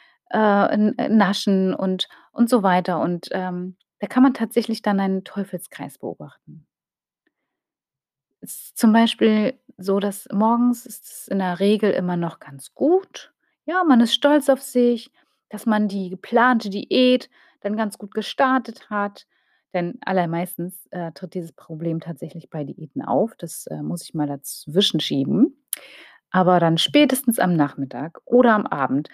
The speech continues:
dann kommt dieses extreme Verlangen, dieser anziehende Hunger auf bestimmte Lebensmittel oder auf einen bestimmten Geschmack.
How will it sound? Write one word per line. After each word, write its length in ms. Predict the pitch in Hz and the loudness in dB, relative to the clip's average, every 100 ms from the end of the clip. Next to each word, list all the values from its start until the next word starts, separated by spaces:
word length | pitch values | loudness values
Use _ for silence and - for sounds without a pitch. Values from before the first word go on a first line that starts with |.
| - - | -20 0
dann 200 | 185 170 | 0 2
kommt 380 | - 277 302 | 4 4 6
dieses 320 | 240 220 254 - | 2 2 0 0
extreme 640 | 190 - - 175 165 175 | -6 -8 -6 -2 -2 -4
Verlangen, 580 | - 214 151 135 202 - _ _ _ _ - - | -2 0 2 0 -4 -8 _ _ _ _ -20 -4
dieser 280 | 196 202 196 - | 0 2 0 2
anziehende 680 | 220 254 - 240 214 214 - | 6 6 4 2 2 2 -2
Hunger 280 | 175 143 - | -2 0 -2
auf 120 | - | -8
bestimmte 440 | 175 - 220 220 | -14 -8 -4 -2
Lebensmittel 640 | 196 185 160 - 147 156 226 - - _ | 0 -2 -2 -8 -6 -4 -6 -12 -20 _
oder 280 | 226 233 190 | 4 4 4
auf 140 | 175 | 0
einen 200 | - 170 160 | -6 -4 -6
bestimmten 520 | 165 - 165 165 151 | -8 -6 -8 -6 -8
Geschmack. 640 | 151 - 196 190 196 _ | -6 -6 -4 -4 -6 _